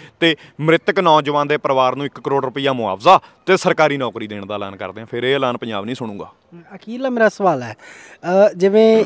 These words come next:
Speaker 2: ਇਹ ਸਿੰਘ ਬੈਠੇ ਨੇ ਧਰਨੇ 'ਤੇ, ਕਿਸਾਨ ਬੈਠੇ ਨੇ, ਤਾਂ ਜਿਹੜੇ ਲੋਕ ਇਹਨਾਂ ਦੇ ਨਾਲ ਸਹਿਮਤ ਨਹੀਂ ਹੈ, ਜਿਨ੍ਹਾਂ ਨੂੰ ਆਪਾਂ ਵਿਰੋਧੀ ਜਾਂ ਕਿਸਾਨ ਵਿਰੋਧੀ ਕਹਿ ਸਕਦੇ ਹਾਂ ਜਾਂ ਵਾਰਿਸ ਪੰਜਾਬ ਜਥੇਬੰਦੀ ਦੇ ਵਿਰੋਧੀ ਕਹਿ ਸਕਦੇ ਹਾਂ,
Speaker 1: ਹੂੰ।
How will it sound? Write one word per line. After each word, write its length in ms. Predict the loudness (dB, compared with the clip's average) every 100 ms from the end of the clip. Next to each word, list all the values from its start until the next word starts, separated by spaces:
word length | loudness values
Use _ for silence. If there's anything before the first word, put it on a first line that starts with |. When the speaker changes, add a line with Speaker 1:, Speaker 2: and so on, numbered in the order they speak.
| 0
Speaker 2:
ਇਹ 80 | -4
ਸਿੰਘ 320 | -2 -2 0
ਬੈਠੇ 320 | 0 0 0
ਨੇ 100 | -2
ਧਰਨੇ 340 | 0 0 0 -4
'ਤੇ, 260 | -4 -6
ਕਿਸਾਨ 440 | -6 -10 -8 -8 -8
ਬੈਠੇ 340 | -12 -14 -14
ਨੇ, 140 | -14 -16 -20 -20 -20 -20 -20 _ 4
ਤਾਂ 240 | 6 6 4 -2
ਜਿਹੜੇ 220 | 2 6
ਲੋਕ 240 | 6 4
ਇਹਨਾਂ 160 | 2 2
ਦੇ 60 |
ਨਾਲ 200 | 2 2
ਸਹਿਮਤ 480 | 4 4 6 2 0
ਨਹੀਂ 220 | 0 2
ਹੈ, 140 | 0 0
ਜਿਨ੍ਹਾਂ 260 | 0 0
ਨੂੰ 80 | 0
ਆਪਾਂ 200 | 0 -2
ਵਿਰੋਧੀ 380 | 0 0 0 0
ਜਾਂ 140 | 0 -2
ਕਿਸਾਨ 300 | -4 -4 0
ਵਿਰੋਧੀ 360 | -2 -2 -4
ਕਹਿ 180 | -6 -6
ਸਕਦੇ 320 | -6 -8 -6
ਹਾਂ 80 | -6
ਜਾਂ 120 | -4
ਵਾਰਿਸ 280 | -2 -2 -2
ਪੰਜਾਬ 260 | -2 -2 0
ਜਥੇਬੰਦੀ 520 | -2 -2 -2 -2 -2
ਦੇ 100 | -2
ਵਿਰੋਧੀ 340 | 0 -2 -4
ਕਹਿ 180 | -6 -6
ਸਕਦੇ 340 | -6 -12 -10 -10
ਹਾਂ, 120 | -12
Speaker 1:
ਹੂੰ। 320 | _ -20